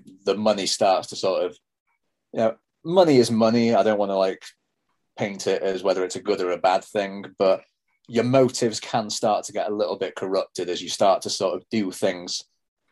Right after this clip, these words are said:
more because you have to rather than because you want to. And that can start to pull you away from what your vision was. And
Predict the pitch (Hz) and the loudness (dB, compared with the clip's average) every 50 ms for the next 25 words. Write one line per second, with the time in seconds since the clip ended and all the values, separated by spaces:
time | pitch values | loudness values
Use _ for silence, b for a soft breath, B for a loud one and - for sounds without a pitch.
0 | _ _ _ - 131 127 131 147 147 143 120 139 127 120 - - 107 95 - - | _ _ _ -12 -6 0 2 4 4 4 4 2 0 -2 -2 -2 -4 -6 -4 -4
1 | 117 98 - - - 101 95 95 92 92 90 82 90 87 87 85 85 90 - - | -4 -4 -4 -4 -4 -4 -2 0 0 0 0 -2 -4 -6 -10 -10 -12 -12 -10 -8
2 | 95 85 87 87 85 92 101 95 92 92 - - - 85 82 78 73 71 82 92 | -8 -6 -6 -8 -6 -2 -2 -2 -2 -4 -8 -10 -8 -6 -6 -6 -6 -6 -6 -6
3 | 90 85 - 101 - - 110 101 87 - - - 87 85 - _ _ _ _ _ | -6 -6 -6 -8 -6 0 0 0 0 0 -2 -2 -2 -2 -4 _ _ _ _ _
4 | _ _ _ _ _ _ _ - - - 135 117 113 107 101 101 95 92 92 90 | _ _ _ _ _ _ _ -6 0 2 4 4 4 4 4 4 4 4 4 4
5 | 92 92 92 95 95 - - 101 95 95 92 92 92 90 90 85 107 104 104 107 | 4 4 4 2 0 -4 -6 -6 -6 -6 -4 -2 -2 -2 -2 -2 -2 -4 -4 -4
6 | 98 98 104 101 101 107 107 104 - - - _ - 98 90 87 85 85 - | -8 -6 -4 -2 0 0 -2 -2 -6 -10 -8 _ -6 -6 -6 -6 -10 -14 -16